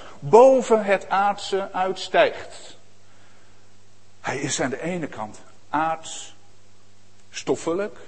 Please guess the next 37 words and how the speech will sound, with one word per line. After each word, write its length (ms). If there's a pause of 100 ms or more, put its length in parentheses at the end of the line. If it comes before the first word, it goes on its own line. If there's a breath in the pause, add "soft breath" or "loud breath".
(760)
aan 140
de 80
andere 280
kant 260
geestelijk, 840
een 120
geestelijk 800
wezen. 520 (440 loud breath)
En 60
dat 160
onderscheidt 520
de 60
mens 300
van 180
dieren. 460 (2500 soft breath)
Maar 200
wat 160
is 80
er 60
nou 160
gebeurd? 680
Ja, 180
we, 240
we 120
kennen 260
het 100
verhaal 300
van 140
de 60
zondeval 520
natuurlijk, 380
maar 140 (480 soft breath)
we 80
moeten 200
ons 80
goed 260
beseffen 640